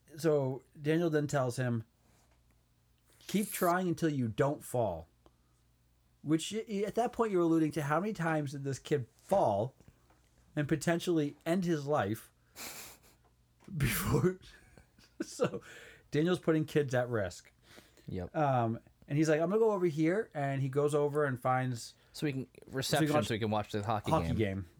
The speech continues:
Speaker 2: Yep.
Speaker 1: Um, and it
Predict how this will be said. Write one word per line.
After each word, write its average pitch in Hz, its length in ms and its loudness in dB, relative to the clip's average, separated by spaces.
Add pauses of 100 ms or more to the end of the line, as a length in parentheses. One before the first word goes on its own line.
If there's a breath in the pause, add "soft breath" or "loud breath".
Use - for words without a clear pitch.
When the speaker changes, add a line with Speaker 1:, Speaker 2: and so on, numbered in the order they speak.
(120)
Speaker 2:
Yep. 85 160 -8 (1400)
Speaker 1:
Um, 107 500 2 (1800)
and 139 100 0
it 156 160 0